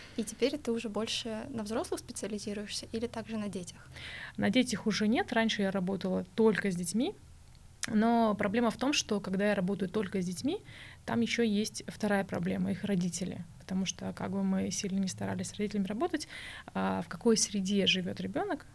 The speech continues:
Speaker 2: тот результат мы и получаем. Соответственно, у меня тогда мотивация падала, потому что я всегда за результат, и я решила перейти на взрослую аудиторию, чтобы посмотреть, как у них это работает. Ну и когда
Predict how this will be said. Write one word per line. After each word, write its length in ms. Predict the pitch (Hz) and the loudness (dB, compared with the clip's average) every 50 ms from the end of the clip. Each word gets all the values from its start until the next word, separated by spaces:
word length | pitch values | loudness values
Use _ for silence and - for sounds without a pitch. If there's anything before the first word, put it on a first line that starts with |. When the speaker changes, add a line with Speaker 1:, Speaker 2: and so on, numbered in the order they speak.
| - - | -14 -12
Speaker 2:
тот 140 | - 196 - | -8 -4 -2
результат 260 | 220 180 - 254 254 | 0 2 2 2 2
мы 80 | 220 208 | 2 0
и 20 | |
получаем. 540 | 202 - 190 170 - - 185 - - - 175 - - - - - - - - - - | 0 -2 -4 -4 -4 -4 -4 -4 -4 -6 -8 -12 -16 -16 -16 -14 -14 -14 -14 -12 -10
Соответственно, 540 | - - - 196 240 254 - 269 233 226 | -8 -4 0 0 0 0 2 0 2 2
у 20 | 220 | 4
меня 140 | 214 208 202 | 2 2 2
тогда 120 | 202 196 | 2 2
мотивация 540 | 190 190 180 208 196 196 190 - - 190 165 | 2 2 2 0 0 -2 -2 -2 -4 -4 -4
падала, 360 | - 196 190 180 190 185 185 | -2 -2 -2 0 -2 -2 -4
потому 220 | 180 - 190 185 | -4 -4 -4 -4
что 140 | - - 196 | -2 -2 -4
я 40 | 190 | -4
всегда 320 | - - - 175 202 202 | -4 -4 -4 -2 -2 0
за 160 | 185 180 214 196 | 0 2 2 0
результат, 540 | 196 185 - 214 185 - 294 381 403 - - - - - - - - - - | 0 0 -2 -2 0 2 2 2 2 0 -6 -20 -18 -18 -18 -18 -16 -8 0
и 60 | 196 | 2
я 80 | 240 320 | 4 4
решила 320 | 311 262 - 294 285 262 | 4 4 4 4 4 4
перейти 320 | - 208 196 190 220 240 | 4 2 2 2 4 4
на 100 | 208 196 | 4 4
взрослую 440 | 185 180 196 226 233 - - 185 185 | 2 4 4 4 4 4 2 0 -2
аудиторию, 420 | 180 170 180 - 262 320 320 285 254 | -2 -2 -2 0 2 2 2 2 0
чтобы 640 | - - 190 175 190 190 190 190 190 185 185 185 170 - | 0 -4 -6 -4 0 0 2 2 2 2 0 0 -2 -2
посмотреть, 680 | 185 - - - 190 - 190 220 254 294 294 - - - - - - - - - | -4 -4 -2 -2 -2 0 2 4 4 4 4 0 -4 -10 -16 -20 -20 -20 -18 -6
как 240 | - - 214 220 - | 0 0 0 2 4
у 60 | 226 | 6
них 180 | 220 226 220 208 | 6 6 6 4
это 140 | 190 - 180 | 0 0 0
работает. 480 | 180 175 175 - - - - - - - - - - - - - - - - - - | 0 0 -2 -2 -6 -6 -6 -8 -8 -10 -14 -18 -20 -20 -20 -20 -20 -20 -12 0 4
Ну 100 | 254 269 | 6 6
и 60 | 262 | 6
когда 580 | - 214 202 185 233 240 240 233 220 208 - | 6 4 4 8 8 10 10 10 10 8 6